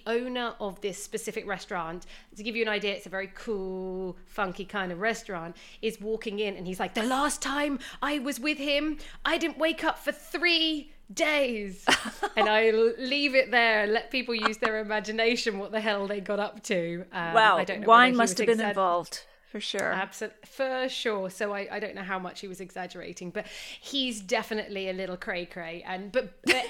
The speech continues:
Speaker 2: <laughs>
Speaker 1: energetic and interesting, and just as you were saying, going to Australia,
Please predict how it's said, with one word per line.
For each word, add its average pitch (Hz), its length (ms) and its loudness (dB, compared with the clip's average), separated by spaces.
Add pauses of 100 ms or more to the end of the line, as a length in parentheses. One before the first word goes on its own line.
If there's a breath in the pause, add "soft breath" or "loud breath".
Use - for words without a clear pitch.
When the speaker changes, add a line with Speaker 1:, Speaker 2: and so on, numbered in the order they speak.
Speaker 2:
<laughs> - 100 -8
Speaker 1:
energetic 254 920 0
and 202 460 -8 (440)
interesting, 226 920 -4
and 202 240 -4
just 226 280 -6
as 208 180 -6
you 196 80 -10
were 190 100 -8
saying, 180 420 -6
going 180 220 -8
to 185 100 -12
Australia, 180 380 -10